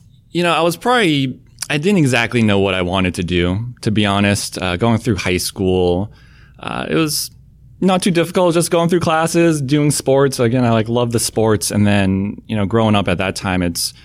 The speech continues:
go to high school, go to college, try to pick the best major, then get a job <laughs> after. Uh, I, I knew I wanted to do something with the health field. I just didn't know what.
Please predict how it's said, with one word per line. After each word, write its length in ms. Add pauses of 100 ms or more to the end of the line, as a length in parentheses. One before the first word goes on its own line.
(340)
go 120
to 60
high 120
school, 440 (360)
go 140
to 80
college, 640 (300)
try 180
to 60
pick 200
the 60
best 240
major, 560
then 240
get 120
a 60
job 320
<laughs> 120
after. 640 (360)
Uh, 220
I, 300
I 80
knew 240
I 60
wanted 280
to 60
do 40
something 500
with 180
the 60
health 360
field. 380
I 60
just 200
didn't 180
know 180
what. 480